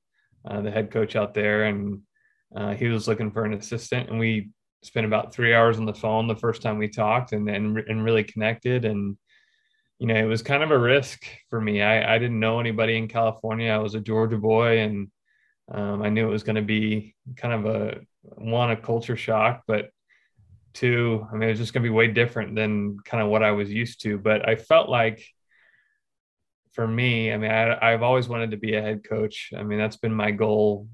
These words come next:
since I got into coaching. And I felt like I needed to make myself uncomfortable for me to learn more. And so I kinda took the jump and, and went out there and spent five great years there.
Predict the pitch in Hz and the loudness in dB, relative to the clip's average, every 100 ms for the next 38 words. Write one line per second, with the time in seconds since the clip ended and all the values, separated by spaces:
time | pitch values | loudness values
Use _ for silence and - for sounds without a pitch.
0 | - 127 113 110 107 107 104 104 113 107 | -10 -6 -2 0 2 2 0 -2 -2 -4
1 | - 104 104 107 101 123 110 104 107 - | -4 -6 -4 -6 -2 -2 0 0 -2 -6
2 | - _ _ - 117 117 117 104 104 107 | -20 _ _ -6 -2 0 0 0 0 0
3 | 107 107 104 110 104 107 104 110 104 101 | 0 -4 -2 -2 -2 -4 -2 -4 -4 -6
4 | 107 104 104 104 104 101 104 104 104 104 | -4 -4 -4 -4 -2 -2 -2 -2 -2 -4
5 | 104 101 _ _ _ _ - 107 104 101 | -6 -12 _ _ _ _ -10 -4 -2 -2
6 | 101 - 110 107 107 - 120 110 - 120 | -4 0 2 2 2 0 -4 -2 -4 -4
7 | 117 110 110 131 127 107 104 107 107 110 | -4 0 0 0 0 0 0 0 0 0
8 | 107 107 104 107 127 107 104 101 _ _ | 0 0 0 0 2 0 -4 -8 _ _
9 | _ _ _ _ _ - 147 131 - 135 | _ _ _ _ _ -4 0 0 4 4
10 | 110 120 123 104 120 123 120 120 117 123 | 6 4 4 4 2 0 0 0 0 0
11 | 123 | -4